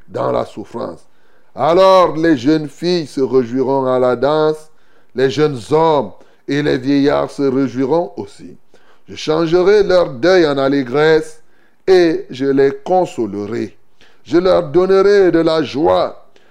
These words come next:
après leur chagrin. Je rassasierai de graisse l'âme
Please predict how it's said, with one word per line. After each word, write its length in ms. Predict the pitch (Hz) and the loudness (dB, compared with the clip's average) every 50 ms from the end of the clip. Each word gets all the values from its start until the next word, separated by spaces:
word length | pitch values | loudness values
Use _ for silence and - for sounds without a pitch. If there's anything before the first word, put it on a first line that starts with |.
| - - - | -18 -8 -6
après 340 | 151 151 - - 170 165 | -6 -4 -2 0 0 2
leur 220 | 160 156 151 147 131 | 2 2 0 0 -2
chagrin. 720 | - - - 120 104 98 - - - 123 123 117 107 - - - - - - - - - - - | -6 -10 -10 -8 -8 -8 -10 -10 -10 -8 -8 -8 -8 -10 -14 -20 -20 -20 -20 -20 -20 -20 -20 -20
Je 160 | 92 95 110 | -14 -12 -10
rassasierai 1200 | 110 104 113 131 160 160 - - - 185 156 139 165 175 170 165 170 170 165 165 165 160 165 - - - - _ _ _ _ - | -8 -4 -2 -2 -2 -2 -2 -2 -2 -2 -2 0 2 2 4 4 4 4 4 2 2 0 -2 -6 -12 -20 -20 _ _ _ _ -4
de 120 | 123 135 | -4 -4
graisse 480 | 131 127 123 135 160 160 156 156 - - | -2 -2 -4 -2 0 0 0 -2 -4 -6
l'âme 600 | 131 135 139 151 156 156 151 143 127 117 110 101 | -4 -4 -2 -2 -2 -2 -2 -2 -4 -6 -8 -12